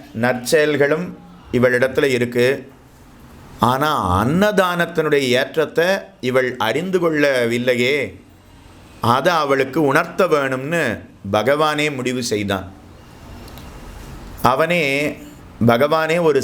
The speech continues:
சந்நியாசியினுடைய உருவத்தை எடுத்துக்கொண்டு அவளுடைய வீட்டு வாசல்ல வந்து, "பவதி பிக்ஷாம் தேஹி" அப்படின்னு கேட்டான். "பவதி பிக்ஷாம் தேஹி"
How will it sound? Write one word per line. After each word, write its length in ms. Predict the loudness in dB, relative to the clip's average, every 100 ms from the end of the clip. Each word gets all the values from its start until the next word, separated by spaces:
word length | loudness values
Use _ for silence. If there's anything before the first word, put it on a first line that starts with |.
| 0
சந்நியாசியினுடைய 1000 | -2 0 0 0 0 0 -2 0 0 2
உருவத்தை 540 | 2 2 0 0 0
எடுத்துக்கொண்டு 960 | 0 -2 -2 -2 -2 0 0 0 -2 -14 -20 -20 -20 -20 -20 -4
அவளுடைய 520 | 0 2 2 0 0 0
வீட்டு 320 | -2 0 0
வாசல்ல 500 | 2 0 0 0 0
வந்து, 320 | 0 -2 -4
"பவதி 400 | 0 0 0 -2
பிக்ஷாம் 720 | -4 -4 -2 0 0 -2 -2
தேஹி" 760 | 0 0 -2 -2 0 -2 -2 -8 -18 -6 -2
அப்படின்னு 400 | 0 0 0 0
கேட்டான். 520 | 0 0 -4 -4 -10 -20 -20 -20 -20 -20 -20 -18 -18 -18 -16 -18 -16 -18 -18 -18 -18 -18 -18 -18 -18 -18 -18 -18 -18 -16 -16 -16 -16 -16 -18 -18 -8 2
"பவதி 320 | 4 4 2 2
பிக்ஷாம் 600 | 0 2 2 0 0 2
தேஹி" 720 | 2 0 -2 0 -2 -4